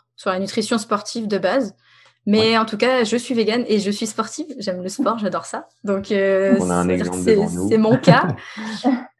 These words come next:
Speaker 1: Euh, non, il est tout à fait possible, en tout cas, d'être, euh, sportive et performante, euh, en étant végane. Euh, juste, il va falloir, bah, comme je pense n'importe quelle personne qui fait du sport et qui a un petit peu envie de faire attention à ses performances et tout, de manger correctement, en fait.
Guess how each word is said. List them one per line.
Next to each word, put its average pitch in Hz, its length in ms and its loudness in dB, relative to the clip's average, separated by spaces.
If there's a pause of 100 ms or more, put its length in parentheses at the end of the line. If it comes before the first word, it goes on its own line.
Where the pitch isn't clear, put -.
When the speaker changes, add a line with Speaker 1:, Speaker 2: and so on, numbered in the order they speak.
Speaker 1:
Euh, 185 600 6
non, 269 100 2
il 185 160 0
est 165 100 -12
tout 208 140 -10
à 233 100 0
fait 247 140 -2
possible, 226 460 -4
en 202 40 -2
tout 196 140 -10
cas, 220 220 -4
d'être, 175 260 -8
euh, 170 300 -8
sportive 202 680 -8
et 170 180 -6
performante, 208 680 -8
euh, - 320 -10
en 175 120 -8
étant 175 240 -10
végane. 190 340 -8 (640)
Euh, 170 240 -2
juste, 196 300 -6
il 202 80 -10
va 175 100 -2
falloir, 180 340 2
bah, 175 140 -2
comme 185 180 0
je - 120 -10
pense 190 180 -2
n'importe 202 460 -4
quelle 208 240 -2
personne 208 340 -2
qui 208 160 -8
fait 208 140 -6
du 175 120 -10
sport 208 440 2
et 175 80 -2
qui - 160 -10
a 180 60 -2
un 175 40 -4
petit 175 240 -14
peu - 140 -12
envie 185 260 -4
de 170 380 -8
faire 175 160 -2
attention 180 340 -4
à 185 40 -4
ses 180 180 -10
performances 185 560 -6
et 277 40 -14
tout, 247 180 -8
de 190 160 -8
manger 170 320 -6
correctement, 185 460 -6
en 233 60 -10
fait. - 180 -20